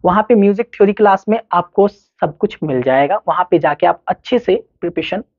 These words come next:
कर सकते हैं। अगर आपने, अ, पहले की video class नहीं देख रखी है, संगीत किसे कहते हो, तो आप ये वाला देख सकते हैं, उत्पत्ति,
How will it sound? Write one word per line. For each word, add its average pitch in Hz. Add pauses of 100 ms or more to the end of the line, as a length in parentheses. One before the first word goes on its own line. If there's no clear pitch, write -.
कर 190
सकते -
हैं। - (420)
अगर 240 (120)
आपने, 226
अ, 233
पहले 190
की 226
video 214
class 214
नहीं 220
देख 208
रखी 208
है, 214 (140)
संगीत 175
किसे 190
कहते 180
हो, 170
तो 175
आप 165
ये 160 (220)
वाला 160
देख 156
सकते 156
हैं, 165
उत्पत्ति, -